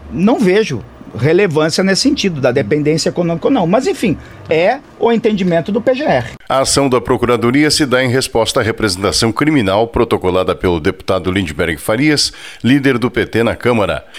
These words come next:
Speaker 2: Eduardo Bolsonaro oficializou seu pedido de licença da Câmara dos Deputados em março. Com o afastamento, ele não recebe o salário de quarenta e seis mil reais por mês.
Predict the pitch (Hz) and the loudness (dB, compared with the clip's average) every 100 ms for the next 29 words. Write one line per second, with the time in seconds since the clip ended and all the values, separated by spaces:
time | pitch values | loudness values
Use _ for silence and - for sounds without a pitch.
0 | - 104 113 117 107 107 104 120 117 135 | -6 -2 0 0 0 0 0 0 0 2
1 | 135 - - 113 90 98 101 - 82 90 | 0 -2 -2 -2 0 -2 0 -2 -4 -4
2 | 95 85 78 76 73 - 127 - 82 69 | -4 -4 -4 -4 -2 0 0 0 -2 -4
3 | - 139 151 120 92 80 120 - 135 135 | -2 0 2 0 -2 -2 -4 -2 -2 -2
4 | 117 135 120 120 107 - - - - - | 0 0 2 0 -2 -4 -6 -14 -20 -4
5 | 95 92 - 104 131 123 151 151 113 101 | 0 0 0 -2 0 0 0 0 0 0
6 | 151 165 147 127 113 120 - 139 92 92 | 0 0 0 0 0 0 0 0 0 0
7 | 92 90 90 110 - 101 - 123 113 90 | -4 -2 0 0 0 -2 0 0 0 0
8 | 117 160 127 117 87 82 - - - - | 2 2 2 0 0 -2 -4 -6 -10 -2
9 | - 71 73 - - - | -2 0 -4 -2 -2 -2